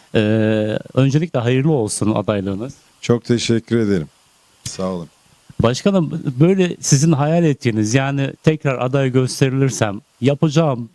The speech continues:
Speaker 1: dediğiniz bir proje var mıydı, yani hayalinizde kalan?
Speaker 2: Şimdi öncelikle, e,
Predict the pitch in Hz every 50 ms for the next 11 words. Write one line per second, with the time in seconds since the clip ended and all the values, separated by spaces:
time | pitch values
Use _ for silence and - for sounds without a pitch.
0 | _ _ - 120 120 135 131 120 139 135 135 131 123 - - - - - 131 135
1 | 131 120 123 123 113 123 147 156 151 131 113 107 101 90 104 107 107 107 104 104
2 | 110 110 110 110 107 104 107 107 104 95 107 101 - 101 95 98 107 113 135 -
3 | 113 117 127 135 139 139 135 143 139 147 147 - - 165 175 190 196 180 160 147